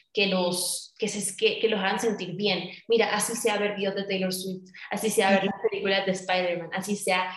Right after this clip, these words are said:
escribir, caminar, saludar a las matas, jugar con tu perro, lo que sea.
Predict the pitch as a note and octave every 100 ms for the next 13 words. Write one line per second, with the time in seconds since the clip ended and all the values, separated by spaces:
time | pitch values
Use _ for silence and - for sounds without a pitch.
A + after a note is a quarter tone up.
0 | - G3+ G3 G3 G3 F#3 - _ G#3+ G#3+
1 | G#3 G3 F#3+ F#3+ - - G#3+ G#3+ G3 F#3+
2 | F#3+ F#3+ G3 F#3+ F#3+ F#3 F3 F#3 - -
3 | F#3+ F3+ E3+ G3+ F#3+ F#3 - - F#3 E3+